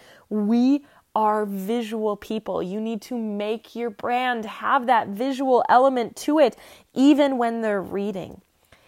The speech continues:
If you are having too salesy, pushing your product, just boring captions and not actually speaking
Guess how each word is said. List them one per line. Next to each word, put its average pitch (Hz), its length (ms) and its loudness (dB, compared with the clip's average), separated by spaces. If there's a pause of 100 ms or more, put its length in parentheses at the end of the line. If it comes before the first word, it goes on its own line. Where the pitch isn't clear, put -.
(240)
If 262 260 0
you 294 140 0
are 277 120 2
having 226 460 -2
too 262 220 -4
salesy, 214 640 -2
pushing 269 440 -6
your 220 140 -4
product, 202 640 2
just 208 280 -6
boring 214 460 2
captions 202 440 -4
and 190 220 -6
not 185 220 2
actually 240 340 -6
speaking 202 500 -6